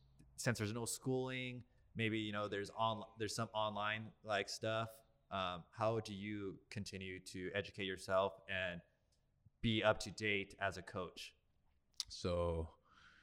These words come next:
Speaker 2: you know, like, just like in, you know, regular, regular life, you know, you kinda have to find your mentors, or you gotta find your teachers.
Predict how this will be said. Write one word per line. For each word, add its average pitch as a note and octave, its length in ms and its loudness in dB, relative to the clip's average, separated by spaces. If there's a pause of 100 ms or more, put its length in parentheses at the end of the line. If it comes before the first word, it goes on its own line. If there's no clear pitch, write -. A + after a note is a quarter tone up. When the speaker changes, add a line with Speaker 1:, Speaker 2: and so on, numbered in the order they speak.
(160)
Speaker 2:
you F2 120 2
know, E2 240 2
like, D#2+ 440 0 (880)
just A2+ 160 0
like G2 160 8
in, E2 300 -2
you E2+ 60 -6
know, D#2+ 140 -4
regular, D#2 480 -2 (240)
regular D#2 400 -2
life, D#2 480 -2 (340)
you E2+ 60 -2
know, E2+ 80 2
you E2+ 60 0
kinda G2+ 200 2
have F2 180 4
to - 40 -2
find E2 300 0
your D#2 100 0
mentors, D#2 880 -2 (420)
or E2 60 0
you D#2+ 80 4
gotta E2+ 160 6
find E2 240 0
your D#2 100 -2
teachers. D#2+ 840 0